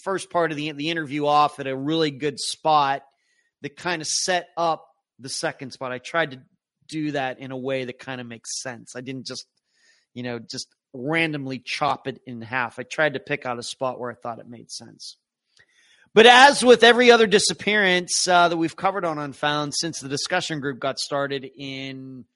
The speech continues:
November, December of, uh, twenty sixteen, I put a poll in there, and it was very simple. What do you think happened to Mara Murray? Variety of choices.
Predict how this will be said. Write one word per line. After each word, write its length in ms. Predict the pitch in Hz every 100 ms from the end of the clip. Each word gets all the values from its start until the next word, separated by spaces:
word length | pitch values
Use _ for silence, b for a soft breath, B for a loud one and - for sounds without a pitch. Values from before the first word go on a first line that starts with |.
| _ _ _ _ _ -
November, 420 | 143 165 147 139
December 500 | 135 - 151 139 139
of, 480 | 139 139 131 120 117
uh, 180 | 131 127
twenty 260 | - 143
sixteen, 840 | 127 - - - 185 175 151 143 120 B B B B
I 80 | 247
put 240 | - 269
a 40 | 269
poll 340 | - 185 165
in 140 | 147
there, 380 | 143 147 208 - -
and 160 | 165
it 60 | 185
was 120 | 180
very 200 | 202 214
simple. 500 | 196 226 220 123 - _ _ _ _ _ _ _ _ _
What 260 | 175 226 196
do 100 | 196
you 180 | 226
think 320 | 226 202 208 -
happened 680 | 190 214 202 160 160 156 - -
to 120 | 180
Mara 400 | 160 139 139 143
Murray? 560 | 139 135 120 117 104 143 _ _ _ _ _ _ _ _ - 123
Variety 440 | 127 143 147 139
of 80 | 131
choices. 680 | - 170 165 226 202 -